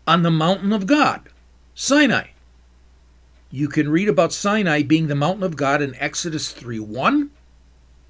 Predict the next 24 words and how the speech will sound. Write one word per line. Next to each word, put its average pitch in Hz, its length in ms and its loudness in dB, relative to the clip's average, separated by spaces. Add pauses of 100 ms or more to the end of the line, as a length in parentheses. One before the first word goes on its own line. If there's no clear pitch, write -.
(520)
Exodus 156 560 -2
four 151 320 -4
twenty-seven, 170 880 -2 (1120)
and 117 220 -10
Exodus 160 520 -4
twenty-four 147 800 -4
thirteen. 135 600 -8 (1600)
And 202 140 0
this 208 140 2
is 180 100 -2
all 233 160 8
connected 214 540 2
to 208 100 0
the 180 140 2
new 214 220 2
covenant, 208 640 0 (840)
which 190 300 -2
is 190 160 2
the 233 100 -4
Ten 190 240 0
Commandments. 277 540 2
God 143 320 0
said 294 320 4
that. 135 240 -4